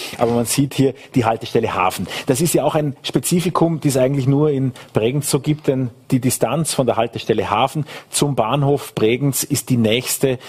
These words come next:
und die engste, die es überhaupt gibt in Österreich. Als erster Schritt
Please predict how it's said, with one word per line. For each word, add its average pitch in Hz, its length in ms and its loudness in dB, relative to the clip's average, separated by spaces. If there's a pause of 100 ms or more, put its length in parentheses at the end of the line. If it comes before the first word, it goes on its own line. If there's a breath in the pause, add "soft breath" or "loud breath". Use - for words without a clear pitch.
(120)
und 110 140 -4
die 120 140 2
engste, 127 340 0
die 120 80 0
es 113 100 -2
überhaupt 107 380 0
gibt 127 220 -2
in 127 100 2
Österreich. 123 540 0 (760 loud breath)
Als 120 200 -2
erster 139 320 2
Schritt - 400 -2